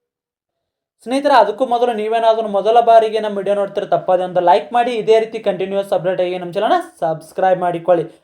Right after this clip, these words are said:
ಬನ್ನಿ ಸ್ನೇಹಿತರೆ, ಹಾಗಿದ್ರೆ ಹದಿನಾಲ್ಕು ರೀತಿಯ ಪೋಸ್ಟ್‌ಗಳು ಯಾವ್ಯಾವು, ಅದೇ ರೀತಿ ಅಲ್ಲಿರುವ ವೇತನವೆಷ್ಟು, ವರ್ಕ್ ಲೋಡ್ ಎಷ್ಟು, ಅದೇ ರೀತಿ ಹೈ, ಹೈ ವರ್ಕ್ ಇರೋದು ಯಾವುದಕ್ಕೆ, ಅದೇ ರೀತಿ ಹೈ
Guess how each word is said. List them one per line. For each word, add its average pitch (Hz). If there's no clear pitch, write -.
ಬನ್ನಿ 247
ಸ್ನೇಹಿತರೆ, 233
ಹಾಗಿದ್ರೆ 196
ಹದಿನಾಲ್ಕು 208
ರೀತಿಯ 214
ಪೋಸ್ಟ್‌ಗಳು 208
ಯಾವ್ಯಾವು, 202
ಅದೇ 175
ರೀತಿ 220
ಅಲ್ಲಿರುವ 202
ವೇತನವೆಷ್ಟು, 214
ವರ್ಕ್ 202
ಲೋಡ್ 214
ಎಷ್ಟು, 208
ಅದೇ 196
ರೀತಿ 208
ಹೈ, 190
ಹೈ 202
ವರ್ಕ್ 208
ಇರೋದು 214
ಯಾವುದಕ್ಕೆ, 202
ಅದೇ 196
ರೀತಿ 208
ಹೈ 190